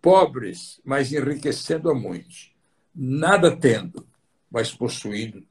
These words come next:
tudo." Então, a diferença que existe entre os que, eh, vivem a palavra de Deus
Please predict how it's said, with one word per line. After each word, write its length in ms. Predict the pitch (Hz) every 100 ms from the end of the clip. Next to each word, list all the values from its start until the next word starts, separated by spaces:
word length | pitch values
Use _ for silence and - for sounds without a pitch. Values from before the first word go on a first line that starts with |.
| _
tudo." 260 | 110 90 _ _ _ _ _ _ _ _ _ _ _ -
Então, 200 | - 127
a 60 |
diferença 640 | 131 131 127 113 135 - -
que 80 |
existe 480 | 98 87 117 117 -
entre 280 | 104 95 -
os 140 | 95
que, 360 | - 101 92 87 _ _ _ -
eh, 160 | 98
vivem 440 | 87 87 139 131 117
a 100 | 95
palavra 600 | 101 87 98 120 - -
de 140 | 87
Deus 580 | 87 107 98 85 - _